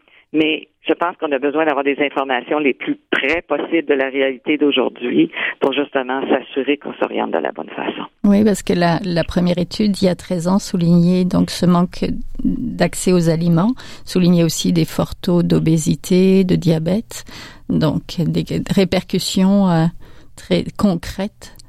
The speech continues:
Speaker 2: chez les personnes qui
Speaker 1: Oui.
Speaker 2: vivent là-bas.
Speaker 1: Oui, intéressant, euh, vous parlez du diabète. Euh, on va être surtout curieux de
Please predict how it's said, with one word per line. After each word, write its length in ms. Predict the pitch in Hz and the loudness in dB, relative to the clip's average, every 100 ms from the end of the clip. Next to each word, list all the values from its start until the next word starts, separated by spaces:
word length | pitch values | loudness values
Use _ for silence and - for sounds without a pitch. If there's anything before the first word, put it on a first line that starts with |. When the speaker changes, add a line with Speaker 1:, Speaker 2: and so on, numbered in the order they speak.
| - | -18
Speaker 2:
chez 240 | - - 170 | -10 -6 -2
les 100 | 156 | 0
personnes 480 | 165 151 - 165 170 | 0 -2 0 2 4
qui 100 | 160 | 4
Speaker 1:
Oui. 180 | 175 | 4
Speaker 2:
vivent 160 | 170 - | 2 0
là-bas. 280 | 160 160 180 - - - - - - _ _ _ _ _ _ | -2 0 -2 -6 -20 -20 -20 -20 -20 _ _ _ _ _ _
Speaker 1:
Oui, 160 | 185 190 - | 2 2 0
intéressant, 760 | 190 240 226 202 226 247 247 - | -2 -2 -2 -2 -2 -2 -4 -2
euh, 180 | 156 156 | 0 0
vous 120 | 139 _ | -4 _
parlez 460 | 160 151 - 170 | -4 -2 -2 -2
du 140 | 175 143 | -2 -6
diabète. 580 | 131 156 127 160 196 - - | -2 0 0 0 -2 -6 -4
Euh, 440 | 143 139 135 123 120 | 2 4 4 4 4
on 120 | - 139 | 0 -2
va 120 | 156 | -4
être 120 | - - | -4 -6
surtout 360 | 190 _ 240 - | -6 _ -4 -2
curieux 380 | - 170 170 | 0 2 2
de 100 | 202 | 2